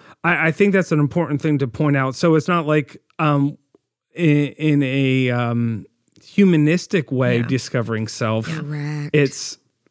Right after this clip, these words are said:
Speaker 1: in Christ and through Christ that we discover. And that's why we won't be fearful of what men think, or we're more confident in who we are, because it's not in our own ability.
Speaker 2: Yeah.
Speaker 1: Paul says, "I can do all things through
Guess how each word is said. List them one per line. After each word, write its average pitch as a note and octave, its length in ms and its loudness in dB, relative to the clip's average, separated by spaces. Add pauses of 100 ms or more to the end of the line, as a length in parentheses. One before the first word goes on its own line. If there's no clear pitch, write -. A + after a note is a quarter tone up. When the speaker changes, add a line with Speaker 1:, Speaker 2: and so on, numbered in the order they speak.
(140)
Speaker 1:
in F3+ 240 4
Christ A#2 580 -4
and C3 220 -2
through D3+ 240 0
Christ A2+ 320 -4
that A#2 160 -4
we C3 100 2
discover. B2 440 0
And C3+ 120 2
that's G3 240 0
why D#3+ 300 2 (340)
we F#3+ 160 4
won't A#3+ 300 4
be E3 380 0
fearful D3+ 600 2
of C3+ 140 0
what C#3+ 200 0
men C3+ 240 0
think, C3 300 0
or D3 240 4
we're D#3+ 260 4
more G3+ 240 6
confident G3 600 -2
in D3 200 2
who E3+ 120 4
we D3 160 2
are, G3 180 2
because D3+ 500 -2 (380)
it's F3 200 2
not G#3+ 240 4
in F3 120 4
our D#3+ 180 2
own F3 180 4
ability. E3 680 2 (160)
Speaker 2:
Yeah. F3+ 220 -12 (200)
Speaker 1:
Paul E3+ 180 0
says, F3 200 0
"I E3+ 120 -2
can E3 200 0
do E3 200 4
all E3 280 0
things E3 480 0
through F#3+ 800 4